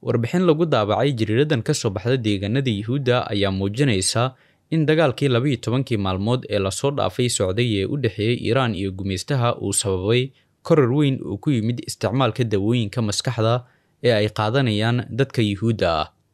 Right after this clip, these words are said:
Sida warbixintu ay ka soo xiganaysa sanduuqyada caymiska caafimaadka, waxaa si aad ah u kordhay adeegsiga dawooyinka loo isticmaalo walwalka, hurdo la'aanta iyo niyad jabka.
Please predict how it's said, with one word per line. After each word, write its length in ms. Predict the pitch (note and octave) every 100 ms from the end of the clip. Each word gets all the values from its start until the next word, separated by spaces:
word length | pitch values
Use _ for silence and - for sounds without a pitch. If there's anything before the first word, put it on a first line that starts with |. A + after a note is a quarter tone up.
| -
Sida 260 | - E3 C3+
warbixintu 600 | A2 G#2 - D#3 C#3 G#2+
ay 160 | G2
ka 120 | -
soo 180 | D#3 A#2+
xiganaysa 440 | G#2+ A2+ B2+ G2+ C3
sanduuqyada 540 | - G#2+ G2 C#3 C3 F#2+
caymiska 420 | A#2 C3 - C3
caafimaadka, 840 | G#2+ G2 - C3 A#2 - A#2 C3 - _ _ _
waxaa 220 | A2 A#2+
si 180 | A2+ F#3
aad 220 | D3 A2+
ah 260 | B2 C3+ B2
u 100 | D3
kordhay 380 | - A2+ G2+ C3 C3
adeegsiga 460 | A2 A#2 D3+ - C3
dawooyinka 580 | A2 G#2 B2 C3+ G#2 G#2+
loo 220 | G2+ C3
isticmaalo 540 | C3+ - F#2+ G2+ G2+ A#2+
walwalka, 600 | C3 A2+ G#2 G2 B2 B2 -
hurdo 280 | A2 G2 G2+
la'aanta 540 | G2+ G2 C3 B2 A#2+
iyo 200 | G#2 G2+
niyad 280 | G2 G2 F#2+
jabka. 320 | B2+ B2 -